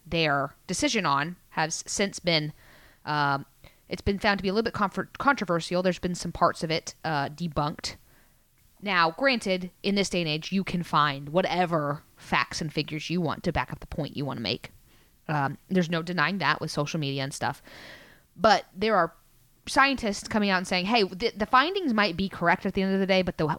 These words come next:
reasoning for how they got there in this paper, in this study that they based their argument on, is woefully inaccurate." So that, you look a little bit like a joker. But the point that I wanna hammer home here is, like you said,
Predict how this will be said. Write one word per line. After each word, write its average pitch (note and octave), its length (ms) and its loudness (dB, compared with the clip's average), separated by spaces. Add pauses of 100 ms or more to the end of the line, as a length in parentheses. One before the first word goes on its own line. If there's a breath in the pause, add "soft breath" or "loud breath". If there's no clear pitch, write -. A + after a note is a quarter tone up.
(120)
reasoning A3+ 360 2
for G3+ 80 -2
how F3 180 4
they E3+ 100 0
got D#3+ 300 2
there G3+ 220 2
in D3+ 160 -4
this E3 160 -4
paper, F3 360 0
in F#3 60 2
this E3+ 140 -2
study F3 400 0
that E3+ 160 0
they D#3 120 2
based D3 380 -2
their D3 160 2
argument F3 380 0
on, G3 180 2 (840)
is G3 160 0
woefully E3 1000 0 (640 soft breath)
inaccurate." F#3 800 0 (480 soft breath)
So A3+ 180 -2
that, B3+ 320 4
you A3+ 140 -4
look C4+ 120 2
a - 40 0
little A#3 100 4
bit G#3+ 80 -4
like F#3+ 120 -4
a E3+ 40 -4
joker. F#3 300 2
But F#3+ 120 -2
the A#3 60 -2
point F4 360 2 (100)
that G3 180 0
I F3+ 120 6
wanna F3 180 0
hammer E3 260 0
home G#3+ 240 2
here E3 240 -2
is, D3 280 -2 (440)
like E3 220 -4
you B3+ 120 2
said, D#3 360 0